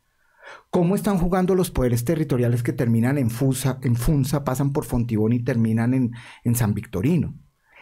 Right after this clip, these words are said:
Eso nosotros necesitamos comprenderlo y saberlo, y con gente que sepa, para poder determinar la política pública.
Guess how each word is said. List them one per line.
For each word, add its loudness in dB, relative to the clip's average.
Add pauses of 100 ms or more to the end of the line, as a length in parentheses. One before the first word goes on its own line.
Eso 2
nosotros 0
necesitamos 0
comprenderlo 0
y 0
saberlo, -2
y -2
con -2
gente -2
que -6
sepa, -6 (500)
para 0
poder 2
determinar 2
la -2
política -4
pública. -12